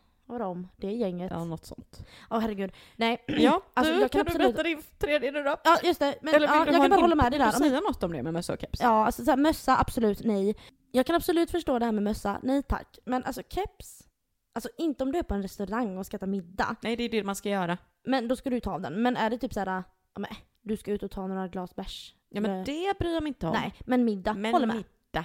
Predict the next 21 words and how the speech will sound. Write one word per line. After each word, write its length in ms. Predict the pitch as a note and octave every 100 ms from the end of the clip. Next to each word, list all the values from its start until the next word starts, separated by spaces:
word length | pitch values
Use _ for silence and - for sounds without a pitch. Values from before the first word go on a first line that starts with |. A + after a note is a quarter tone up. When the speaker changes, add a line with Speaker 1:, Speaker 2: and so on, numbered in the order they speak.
| -
Speaker 1:
Håller 200 | A#3+ C4+
med. 140 | A#3+ - _ _ _ _
Speaker 2:
Ja. 200 | F#3+ G3 - _ _ _ _ _ _ _ _ _ _ _ _ _ _
Speaker 1:
Det 100 | -
här 180 | A3+ A3
stör 340 | F#3+ G3+ E3 F3+
mig. 220 | - - _ _ _ _ _ _ _ _ _ _ _ -
Som 240 | G3 -
fan 240 | - - -
också. 300 | - - - _ _ _ _ _ - _ _
Det 220 | D4+ F4
är 180 | A#3+ F#3+
Speaker 2:
Det 140 | G#3+
med. 80 | E4
Speaker 1:
hundägare 540 | B3+ F#3 F#3 F#3 G3 C#4 - _
som 180 | - A#3
släpper 300 | B3+ A3+ C4
fram 260 | C#4+ G3
sina 180 | F#3 F#3+
jävla 360 | F#3 A#3 G3 F3
hundar 560 | A3 A3+ F#3 C#3 A3